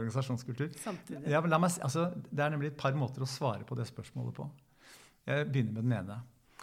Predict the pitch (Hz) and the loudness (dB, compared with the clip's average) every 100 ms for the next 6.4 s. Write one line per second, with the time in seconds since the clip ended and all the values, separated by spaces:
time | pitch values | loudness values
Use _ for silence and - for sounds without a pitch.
0 | - - - - 160 170 156 139 160 - | -20 -20 -10 2 2 4 4 4 4 2
1 | 139 139 - - 147 180 170 139 147 160 | 2 2 0 0 2 6 6 6 4 2
2 | 135 - 143 147 127 151 156 123 - 139 | -2 -2 -4 -2 -2 0 4 2 4 2
3 | 139 139 143 123 120 135 127 127 139 113 | 4 2 4 4 4 4 4 4 4 4
4 | 117 113 139 123 120 131 135 170 156 123 | 2 0 0 0 0 -2 0 2 4 4
5 | 127 127 123 127 120 143 120 117 123 120 | 6 4 2 -2 0 0 2 2 4 2
6 | 120 120 120 123 | 2 2 2 2